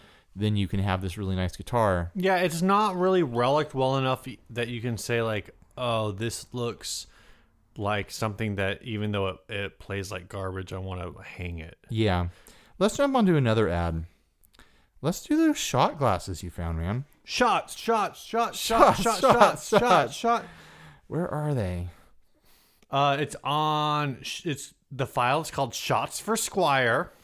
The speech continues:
Speaker 2: The subject is trade one hundred and ten shot glasses
Speaker 1: Oh my
Speaker 2: for
Speaker 1: gosh.
Speaker 2: Squire, Strat, and Amp. The value apparently is a hundred and fifty dollars.
Speaker 1: <laughs>
Speaker 2: The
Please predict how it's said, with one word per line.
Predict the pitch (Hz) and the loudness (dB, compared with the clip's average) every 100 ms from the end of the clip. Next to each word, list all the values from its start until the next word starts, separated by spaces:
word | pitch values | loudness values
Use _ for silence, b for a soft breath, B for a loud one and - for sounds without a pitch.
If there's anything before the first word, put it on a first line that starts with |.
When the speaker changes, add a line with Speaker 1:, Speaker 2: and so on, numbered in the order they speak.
| b b b _ _ b b b b _ | b b b _ _ b b b b _
Speaker 2:
The | 139 135 143 135 131 - | -6 0 0 0 -2 -6
subject | - 156 180 156 147 131 - | -4 0 0 2 0 0 -4
is | 131 113 110 107 - - | -4 -2 -2 -6 -14 -16
trade | - 180 170 120 | -4 0 2 0
one | 110 104 131 185 190 | -4 -4 0 2 0
hundred | - 185 175 180 | -2 -2 0 0
and | 175 156 | 0 -4
ten | 165 165 147 | -2 -2 -2
shot | - 139 117 | 0 0 0
glasses | 117 110 110 110 104 | -2 -2 -2 -6 -8
Speaker 1:
Oh | 95 | -4
my | 95 85 | -2 -2
Speaker 2:
for | 82 | -4
Speaker 1:
gosh. | 98 101 127 101 - | -2 2 4 4 -2
Speaker 2:
Squire, | - 120 127 151 | -6 -2 0 0
Strat, | 147 - 139 131 127 - | -4 -4 -2 -2 -2 -6
and | 123 120 123 | -4 -4 -4
Amp. | 120 104 95 - - - _ _ _ b b b b b b _ | -4 -2 -4 -10 -20 -20 _ _ _ b b b b b b _
The | 139 | -6
value | 127 147 165 247 226 196 160 | -2 0 2 2 0 0 0
apparently | 135 127 135 139 123 | -2 -4 -2 -2 -4
is | 107 | -4
a | |
hundred | 87 110 131 139 | -4 -4 -4 -4
and | 131 | -6
fifty | 135 156 | -8 -4
dollars. | 156 110 95 85 - - _ 92 90 82 B - - - | -2 -2 -2 -10 -14 -18 _ -6 -6 -6 B -18 -12 -6
Speaker 1:
<laughs> | 131 - 110 - _ B B - | -6 -6 -10 -12 _ B B -12
Speaker 2:
The | 117 143 147 139 135 | -2 0 2 2 0